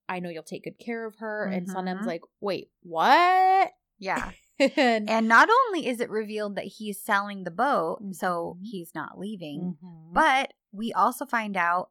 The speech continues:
Speaker 2: that he has forgiven Metin.
Speaker 1: Yes,
Speaker 2: and
Speaker 1: that he was the
Speaker 2: everything
Speaker 1: first
Speaker 2: is
Speaker 1: phone call he made.
Speaker 2: Yep, and everything is good between the two of them now.
Speaker 1: Yes, which
Speaker 2: So
Speaker 1: I'm
Speaker 2: that was a wonderful little addition.
Speaker 1: I agree. So that was, like, a happy, and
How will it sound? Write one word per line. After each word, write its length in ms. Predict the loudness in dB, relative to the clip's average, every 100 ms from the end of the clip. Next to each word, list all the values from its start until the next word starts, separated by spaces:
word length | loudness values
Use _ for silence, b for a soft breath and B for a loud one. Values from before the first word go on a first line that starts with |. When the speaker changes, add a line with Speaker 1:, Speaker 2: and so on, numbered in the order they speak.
| -10
Speaker 2:
that 360 | -2 0 0
he 260 | -4 -12 -10
has 340 | -8 -10 -14 _
forgiven 420 | -10 -10 -12 -10
Metin. 460 | -8 -8 -10 -6 -4
Speaker 1:
Yes, 300 | -6 -8 -12
Speaker 2:
and 80 | -2
Speaker 1:
that 120 | -2 -2
he 200 | -2 -2
was 180 | 0 -2
the 60 |
Speaker 2:
everything 120 | -2
Speaker 1:
first 240 | -2 -2 -4
Speaker 2:
is 40 |
Speaker 1:
phone 200 | -4 -4 -2
call 220 | -2 -2
he 120 | -2
made. 220 | -4 -2
Speaker 2:
Yep, 200 | 0 0 -2 -10
and 120 | -10 -8
everything 440 | -8 -8 -10 -12
is 180 | -14 -14
good 200 | -12 -10
between 340 | -12 -16 -16
the 60 | -16
two 140 | -18 -18
of 120 | -14
them 140 | -6
now. 320 | -2 0 -2 -4
Speaker 1:
Yes, 360 | -8 -16 -20 _ -10
which 160 | -10
Speaker 2:
So 220 | -2 0 0
Speaker 1:
I'm 100 | 4
Speaker 2:
that 220 | 6 6
was 140 | 2
a 60 | -6
wonderful 560 | -8 -8 -8 -10 -14 -12
little 260 | -10 -10
addition. 520 | -12 -14 -14 -14 -10 -8
Speaker 1:
I 100 | -8
agree. 600 | -10 -12 -14 -14 -18 -20 _ _ _ _
So 540 | 0 4 4 4 0 -2
that 300 | 2 2 2
was, 160 | 0
like, 140 | -2 -4
a 40 |
happy, 540 | -4 -4 -4 -8 -10 -14 _
and 200 | -8 -8